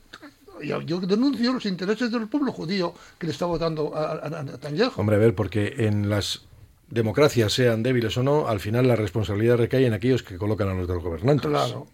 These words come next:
Speaker 1: claro.
Speaker 2: Yo creo
Speaker 1: Y
Speaker 2: que,
Speaker 1: hay que decirlo,
Speaker 2: yo creo que
Speaker 1: eso,
Speaker 2: sí,
Speaker 1: ¿eh?
Speaker 2: yo creo que
Speaker 1: Y,
Speaker 2: hay
Speaker 1: y,
Speaker 2: responsabilidades y
Speaker 1: y, y, y el lo-,
Speaker 2: connivencias.
Speaker 1: y el lobby judío de Estados Unidos
Speaker 2: Que
Speaker 1: que
Speaker 2: sí,
Speaker 1: está
Speaker 2: que sí,
Speaker 1: apoyando y
Speaker 2: sí.
Speaker 1: comprándole armas per-, permanentes a,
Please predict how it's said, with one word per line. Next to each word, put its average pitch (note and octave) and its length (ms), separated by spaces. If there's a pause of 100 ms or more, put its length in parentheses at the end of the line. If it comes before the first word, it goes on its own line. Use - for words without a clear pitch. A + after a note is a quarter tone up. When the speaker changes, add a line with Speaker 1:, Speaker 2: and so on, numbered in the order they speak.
(100)
Speaker 1:
claro. B2+ 260
Speaker 2:
Yo G#2+ 160
creo A#2 220
Speaker 1:
Y C3+ 80
Speaker 2:
que, - 60
Speaker 1:
hay - 100
que B3 100
decirlo, A#3 300
Speaker 2:
yo B2 100
creo D#3 140
que A#2+ 60
Speaker 1:
eso, A2 80
Speaker 2:
sí, D#3+ 80
Speaker 1:
¿eh? C#3+ 80
Speaker 2:
yo G#2 100
creo A#2+ 140
que G2 40
Speaker 1:
Y, A#2+ 60
Speaker 2:
hay C3 80
Speaker 1:
y, - 20
Speaker 2:
responsabilidades C#3 640
y - 20
Speaker 1:
y, - 20
y, D3 40
y - 20
el C3 160
lo-, - 60
Speaker 2:
connivencias. - 420
Speaker 1:
y F#3 60
el F3+ 40
lobby C4+ 180
judío F#3+ 280
de E3+ 80
Estados E3+ 300
Unidos A3 260
Speaker 2:
Que G2+ 80
Speaker 1:
que E2+ 60
Speaker 2:
sí, C#3+ 60
Speaker 1:
está F3+ 80
Speaker 2:
que G#2 60
sí, - 40
Speaker 1:
apoyando F3 440
y E3+ 40
Speaker 2:
sí. E3 60
Speaker 1:
comprándole F3 500
armas E3+ 260
per-, E3 260
permanentes E3 460
a, D#3+ 260